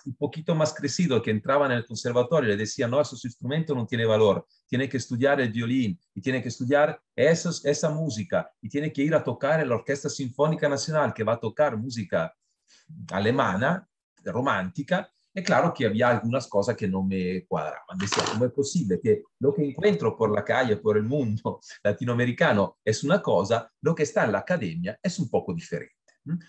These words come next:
Es como intentar, eh, imitar algo que es muy diferente al final y que no, no, no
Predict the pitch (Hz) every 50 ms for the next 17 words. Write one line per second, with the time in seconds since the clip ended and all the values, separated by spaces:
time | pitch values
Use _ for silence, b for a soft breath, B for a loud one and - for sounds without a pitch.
0 | B B B 131 127 - 170 165 165 143 127 113 170 175 170 160 - 165 147 160
1 | 175 180 - - - - 220 - - _ _ - 143 143 151 156 135 - 180 160
2 | 143 120 135 147 143 110 101 98 92 87 98 87 - - 135 135 139 123 - -
3 | 110 113 131 143 127 110 104 - - 131 120 107 98 104 101 - 151 110 85 -
4 | - - 110 95 80 82 120 175 - B B B B B - 165 165 - - 165
5 | 185 202 180 127 123 123 139 151 151 143 123 117 113 117 117 117 120 123 123 120
6 | 123 135 139 147 156 151 - -